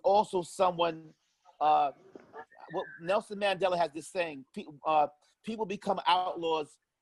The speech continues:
when they can't do what they wanna do. They're forced to do something else. You feel what I'm saying? And that's what Bumpy did. And, um, she wanted the real story about her father to be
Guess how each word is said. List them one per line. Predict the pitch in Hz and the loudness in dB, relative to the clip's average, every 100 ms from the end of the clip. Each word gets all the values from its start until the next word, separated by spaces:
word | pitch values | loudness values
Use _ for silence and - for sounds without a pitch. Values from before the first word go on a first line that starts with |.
| _ | _
when | 143 147 170 | -16 -8 -4
they | 175 | -6
can't | - 185 156 | -4 -6 -4
do | 160 | -6
what | 156 | -6
they | 151 | -8
wanna | 143 151 147 | -6 -8 -8
do. | 135 143 117 | -6 -6 -4
They're | 123 | -6
forced | 143 - 175 165 | -6 0 0 0
to | 156 135 | -10 -6
do | 139 | -6
something | 143 160 139 131 | -2 -2 -2 -2
else. | 143 110 - | -2 -2 -6
You | 131 | -8
feel | 156 | -2
what | 147 | -2
I'm | 143 | -4
saying? | - 147 139 | 0 0 0
And | 139 | 2
that's | 160 - | 0 2
what | 147 123 | -4 -2
Bumpy | 143 143 135 | -2 -2 -4
did. | 123 143 123 - _ _ _ _ _ | -2 0 0 -6 _ _ _ _ _
And, | 143 139 143 139 | 0 0 0 2
um, | 143 143 131 _ _ | 2 2 -4 _ _
she | - 196 | -10 -2
wanted | 190 190 175 | 2 0 0
the | 160 | -2
real | 165 175 | 2 0
story | - - 170 160 | 0 2 2 2
about | 143 151 147 | 2 2 2
her | |
father | 147 - 160 147 | -4 0 0 0
to | 143 | -8
be | 135 | -10